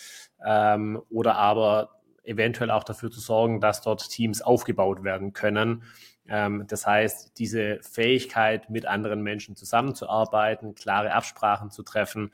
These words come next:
ähm, ist einfach zwingend notwendig. Auch nochmal wichtig hier definitiv, ihr solltet euch der Sonderrolle als Freelancer durchaus bewusst sein, wenn es um das Thema Rechtssicherheit geht, äh, Scheinselbstständigkeit, Ries-, Risiken,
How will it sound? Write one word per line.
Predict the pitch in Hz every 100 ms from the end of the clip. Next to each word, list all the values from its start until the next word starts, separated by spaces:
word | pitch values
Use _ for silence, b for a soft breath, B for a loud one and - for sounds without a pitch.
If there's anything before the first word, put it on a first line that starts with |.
| B B B _ 107
ähm, | 101 101 104
ist | 104
einfach | 104 104 101
zwingend | - - 110 107 101
notwendig. | 104 117 - 117 117 117 117 - _ _ _
Auch | 107 117 -
nochmal | 104 104 104
wichtig | 143 - 135 131
hier | 131 123
definitiv, | 123 120 120 117 117 120 120 120 B B B B _ _ _ _ _ _
ihr | 113 110
solltet | 113 117 117
euch | 117 110 110 110 -
der | 104 101 101 101 - _ -
Sonderrolle | - 117 123 135 120 117 120 120 117
als | 104 107
Freelancer | - 120 120 113 110 110
durchaus | 107 110 - 101 107 -
bewusst | 98 143 - -
sein, | 120 117 110
wenn | 104
es | 110
um |
das | 104 -
Thema | - 104 98 95
Rechtssicherheit | 131 - - 135 127 117 117 117
geht, | 117 117 117
äh, | - 107
Scheinselbstständigkeit, | - 113 127 - 120 - 113 - 117 117 -
Ries-, | 117 113 113 - -
Risiken, | 113 117 123 - 107 117 113 113